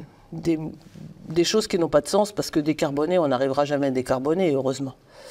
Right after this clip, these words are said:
Alors, ce qui est assez intéressant, c'est les différents types de raisonnements qu'on est en train de faire. Alors, vous avez les raisonnements déductifs,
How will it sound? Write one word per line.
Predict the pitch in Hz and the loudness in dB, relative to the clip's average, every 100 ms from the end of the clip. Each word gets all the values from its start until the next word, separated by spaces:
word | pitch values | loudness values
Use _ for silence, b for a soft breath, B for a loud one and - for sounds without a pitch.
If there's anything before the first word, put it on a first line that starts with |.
| B B B B B | B B B B B
Alors, | - 349 370 | 4 6 4
ce | - | 2
qui | |
est | 320 370 | 2 2
assez | 392 - 392 | 2 4 4
intéressant, | 349 294 269 277 277 392 | 4 4 4 2 2 0
c'est | 349 277 | 2 2
les | 247 | 2
différents | 214 349 359 285 254 254 | 2 2 4 4 4 2
types | 339 302 | 2 2
de | 233 | 4
raisonnements | 233 226 302 262 269 277 330 | 2 4 2 4 2 4 2
qu'on | 302 240 | 4 2
est | 214 | 2
en | 226 | 0
train | 226 262 | 2 2
de | 254 | 0
faire. | - 156 147 151 151 _ - B B B B B | -2 2 2 2 -6 _ -20 B B B B B
Alors, | - 220 208 | 4 4 4
vous | 247 277 | 4 4
avez | 269 285 | 6 4
les | 240 | 4
raisonnements | 220 208 226 226 220 220 208 | 4 2 2 4 4 4 4
déductifs, | 175 214 208 202 - 277 403 - | 0 0 -2 -4 0 4 4 2